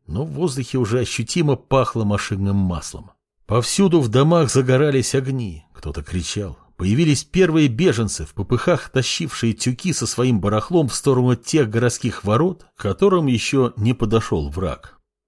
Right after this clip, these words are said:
Я сорвал все листочки со стены и, одеваясь на ходу, отправил сообщение Фрисби. "Так что по Уокеру? Где? Когда?" "Ладно, особого секрета нет. Высадка в заливе возле утеса Черепа.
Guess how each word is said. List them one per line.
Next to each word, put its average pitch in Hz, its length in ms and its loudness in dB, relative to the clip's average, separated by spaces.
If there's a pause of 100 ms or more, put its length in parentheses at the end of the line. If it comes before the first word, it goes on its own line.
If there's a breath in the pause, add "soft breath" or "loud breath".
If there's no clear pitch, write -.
Я 117 240 0
сорвал 147 440 4
все - 280 2
листочки 156 640 2
со 110 160 -2
стены 143 500 2
и, 156 260 0
одеваясь 120 680 2
на 101 100 -2
ходу, 127 460 0
отправил 113 540 0
сообщение 95 640 -2
Фрисби. 76 580 -4 (380)
"Так 104 160 -6
что - 220 0
по - 100 0
Уокеру? 113 580 2 (140)
Где? 107 500 0
Когда?" 113 520 -2 (420)
"Ладно, 98 500 -2 (160)
особого 131 500 0
секрета 110 460 -2
нет. - 340 -6 (140)
Высадка 123 500 -4
в 71 80 -10
заливе 120 420 0
возле 113 380 2
утеса 107 460 -2
Черепа. 82 540 -6